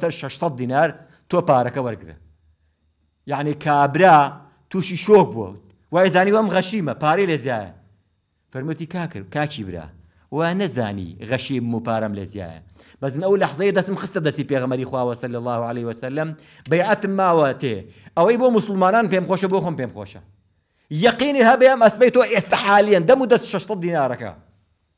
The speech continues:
تۆ بە چوارسەد بە سەریعی و بە هەڵە فرۆشتوتە بەم پیاوە. ئێستا بۆی بیشی بینی بزانێ فرۆشم بۆ نە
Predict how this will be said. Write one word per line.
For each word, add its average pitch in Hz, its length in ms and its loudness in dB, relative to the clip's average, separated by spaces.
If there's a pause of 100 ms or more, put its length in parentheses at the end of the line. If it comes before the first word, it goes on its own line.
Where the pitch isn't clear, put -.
(400)
تۆ 156 140 0
بە 151 120 0
چوارسەد 156 360 -4
بە - 120 -4
سەریعی 160 260 -4
و 160 80 -8
بە 156 100 -4
هەڵە 175 180 -6
فرۆشتوتە 101 360 -14
بەم 95 160 -12
پیاوە. 85 240 -12 (240)
ئێستا 131 200 -12
بۆی 160 140 -2
بیشی 151 220 -10
بینی 131 120 -6
بزانێ 131 300 -4
فرۆشم 131 220 -14
بۆ 131 140 -10
نە 127 60 -10